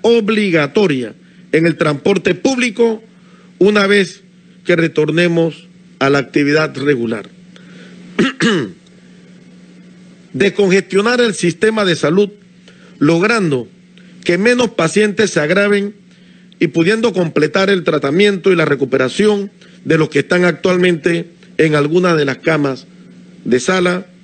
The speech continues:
semi, uci o ucre. Culminar por parte de la nueva infraestructura para la atención y avanzar en el estudio de las nuevas soluciones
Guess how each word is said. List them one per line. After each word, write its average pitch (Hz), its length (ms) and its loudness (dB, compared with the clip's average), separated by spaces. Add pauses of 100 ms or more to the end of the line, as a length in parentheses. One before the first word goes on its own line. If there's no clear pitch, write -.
(360)
semi, 170 560 -2 (640)
uci 214 500 0 (460)
o 139 160 2
ucre. 123 340 -2 (1500)
Culminar 190 680 0 (260)
por 170 220 0
parte 202 320 -2
de 185 40 0
la 156 140 0
nueva 190 260 2
infraestructura 170 800 -2 (760)
para 180 160 2
la 175 60 0
atención 170 440 0
y 226 60 0
avanzar 190 400 0
en 196 100 0
el 170 100 2
estudio 175 440 0
de 156 60 0
las 147 120 -2
nuevas 165 280 2
soluciones 139 640 -2